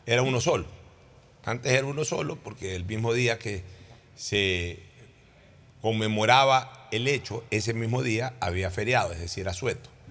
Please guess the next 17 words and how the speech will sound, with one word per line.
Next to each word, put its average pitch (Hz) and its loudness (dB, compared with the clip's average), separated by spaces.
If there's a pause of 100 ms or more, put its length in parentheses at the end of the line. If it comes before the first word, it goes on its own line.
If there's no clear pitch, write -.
(540)
Ahora, 131 4
como 92 -8 (360)
no 107 -2
necesariamente 120 -2
el 104 -4
mismo 113 -4
día 92 -4 (760)
hay 107 2
ese 107 -2
asueto, 123 -4
ya 101 0
lo 101 0
he - -2
explicado 104 -2
en 107 -4
anteriores 107 -2
ocasiones, 120 -4